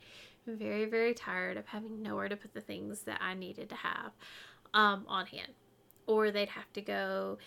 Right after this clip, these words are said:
in the basement and things like that. So we've actually built storage into our, our house remodel so that it works for my type of a functioning home as well as our working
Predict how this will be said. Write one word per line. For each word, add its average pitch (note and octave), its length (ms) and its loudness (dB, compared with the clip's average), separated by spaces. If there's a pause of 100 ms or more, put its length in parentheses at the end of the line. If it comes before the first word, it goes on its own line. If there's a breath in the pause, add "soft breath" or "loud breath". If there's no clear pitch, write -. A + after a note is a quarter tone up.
(140 loud breath)
in F#3 140 -4
the F#3 60 -6
basement C#4+ 520 4
and A#3+ 80 -10
things A3+ 160 -4
like A3 140 -2
that. A3 140 -6
So A3+ 120 2
we've D#4 240 2
actually A3 1040 4 (500 loud breath)
built C4 520 6
storage A#3 500 4
into G#3+ 380 -4
our, F#3+ 280 4 (360 loud breath)
our G3 100 8
house D4 400 8
remodel A3 460 2 (320 loud breath)
so A3+ 500 6
that G#3+ 320 4
it G#3+ 160 0
works G#3+ 560 2
for G3 340 0 (400 loud breath)
my A#3 280 8
type A#3+ 360 4
of G#3+ 160 2
a G#3+ 60 -2
functioning G#3+ 600 -2
home G3 500 -2
as G#3 360 2
well G#3 440 2
as G3 600 0 (340 soft breath)
our G#3 300 8
working G3 400 -6